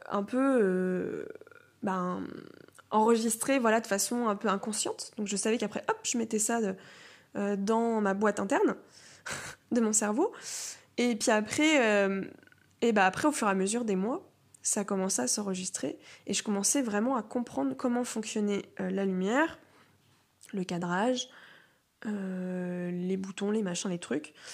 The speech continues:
C'est pour vous dire que, euh, j'ai été photographe et je peux dire que je le suis encore du coup, mais même si là j'ai changé d'activité, euh, pour moi je le suis encore. Euh, professionnel ou pas, on s'en fout, je, je le suis.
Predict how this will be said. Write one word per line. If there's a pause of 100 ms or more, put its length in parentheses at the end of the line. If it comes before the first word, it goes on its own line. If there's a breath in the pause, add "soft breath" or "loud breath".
(240 loud breath)
C'est
pour
vous
dire
que, (420)
euh, (420)
j'ai
été
photographe
et
je
peux
dire
que
je
le
suis
encore
du
coup,
mais
même
si
là
j'ai
changé
d'activité,
euh, (140)
pour
moi
je
le
suis
encore. (600 loud breath)
Euh,
professionnel
ou
pas,
on
s'en
fout,
je,
je
le
suis.